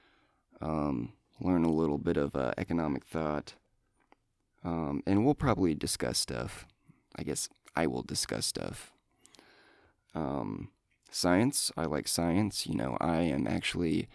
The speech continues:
uh, getting my master's in, in physics right now. So we'll most likely hear me talking about science at some point or another.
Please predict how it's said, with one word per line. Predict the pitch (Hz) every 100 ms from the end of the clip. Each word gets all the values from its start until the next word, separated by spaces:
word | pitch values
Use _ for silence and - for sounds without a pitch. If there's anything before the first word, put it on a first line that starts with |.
| - - - - _ _ _ _ -
uh, | 98 92 87
getting | 90 95
my | 90
master's | 82 85 110 95 90
in, | 82 78 104 -
in | - 78
physics | - 107 69 -
right | - 64
now. | 58 53 71 104 _ _ _ _ _ _ _ _ _ -
So | - - 82 67 64 62 - - - - _ _ _ -
we'll | 80 85
most | 82 90 -
likely | 85 78 69
hear | 95
me | 69
talking | - - - 69
about | 65 65 -
science | - 62 57 - - -
at | 69 - - -
some | - 67 -
point | - 62
or | 57
another. | 55 - 53